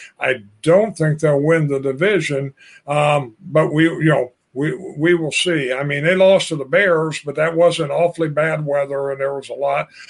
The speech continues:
of things involved there. Uh, San Francisco hasn't convinced me yet that,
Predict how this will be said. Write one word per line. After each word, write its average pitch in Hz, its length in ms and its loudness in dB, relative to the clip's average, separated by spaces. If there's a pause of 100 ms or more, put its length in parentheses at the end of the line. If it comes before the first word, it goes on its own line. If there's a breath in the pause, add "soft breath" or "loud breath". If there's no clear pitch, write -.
(140 loud breath)
of 131 140 -6
things 147 340 -2
involved 139 540 2
there. 135 300 0 (280 loud breath)
Uh, 143 160 2
San 226 260 0
Francisco 190 520 0
hasn't 156 340 2
convinced 156 480 -2
me 151 220 -2
yet 156 260 -2
that, 143 160 -8